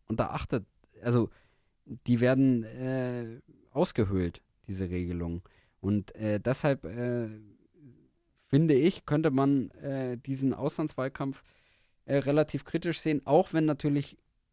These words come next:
völlig klar ist, dass, ähm, Menschen mit türkischer Staatsangehörigkeit auch hier wählen dürfen, wenn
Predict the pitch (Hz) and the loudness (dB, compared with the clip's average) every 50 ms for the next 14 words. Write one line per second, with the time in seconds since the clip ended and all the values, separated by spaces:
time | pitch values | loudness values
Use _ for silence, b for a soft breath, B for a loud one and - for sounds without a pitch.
0 | _ _ _ - 165 170 185 - - - 147 139 156 175 143 170 185 - - - | _ _ _ 0 2 2 2 0 -2 -2 0 2 2 2 2 0 -4 -4 -8 -16
1 | _ _ _ _ _ _ _ _ _ _ _ _ _ _ _ _ _ _ _ - | _ _ _ _ _ _ _ _ _ _ _ _ _ _ _ _ _ _ _ -2
2 | - 131 139 143 - - - - - 139 139 135 135 135 135 139 139 - _ _ | 0 0 0 0 -4 -8 -12 -6 -4 0 2 4 4 4 4 2 0 -4 _ _
3 | _ _ _ _ _ _ _ _ _ _ _ _ _ _ _ - - 107 123 147 | _ _ _ _ _ _ _ _ _ _ _ _ _ _ _ -4 0 2 2 2
4 | - - 147 135 123 - 147 139 151 151 - 139 123 - - 95 117 - - 160 | 2 2 0 0 2 0 -2 0 0 -2 -2 -4 -6 -6 -6 -8 -8 -4 -4 -4
5 | 151 147 151 151 - - 139 131 - - - - - - 135 143 139 135 156 139 | -2 -4 -4 -6 -6 -6 -6 -6 -6 -6 -8 -8 -8 -6 -4 -4 -4 -4 -4 -4
6 | 147 151 151 95 92 - - 82 87 90 87 87 90 101 | -4 -4 -4 -6 -6 -6 -8 -10 -8 -8 -8 -8 -10 -12